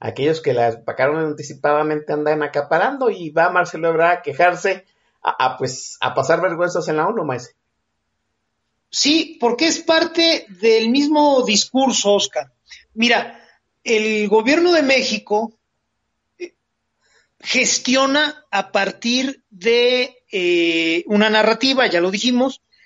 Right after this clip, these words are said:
Speaker 2: y esa narrativa, tristemente, en un país como México, tiene que ser sobresimplificada. Y no hay una forma más fácil de sobresimplificar algo que ponerlo en blanco y negro, buenos y malos, ricos y pobres,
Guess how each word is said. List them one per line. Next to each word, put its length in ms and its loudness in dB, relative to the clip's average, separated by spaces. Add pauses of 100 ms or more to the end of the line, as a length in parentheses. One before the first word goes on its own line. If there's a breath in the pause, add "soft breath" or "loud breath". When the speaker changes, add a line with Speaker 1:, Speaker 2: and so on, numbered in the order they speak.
(140 soft breath)
Speaker 2:
y 140 0
esa 200 2
narrativa, 880 0 (280)
tristemente, 640 -2
en 100 0
un 100 -2
país 240 -2
como 200 -2
México, 400 -2
tiene 280 -2
que 100 -4
ser 200 -2
sobresimplificada. 1200 -4 (400)
Y 100 -4
no 100 4
hay 100 2
una 220 2
forma 360 2
más 400 0
fácil 480 -2
de 120 -2
sobresimplificar 1120 -2
algo 440 0 (520)
que 140 -6
ponerlo 340 0
en 120 -2
blanco 300 -2
y 40 -2
negro, 360 -2
buenos 380 -2
y 40 -6
malos, 460 2
ricos 360 -4
y 60 -16
pobres, 840 2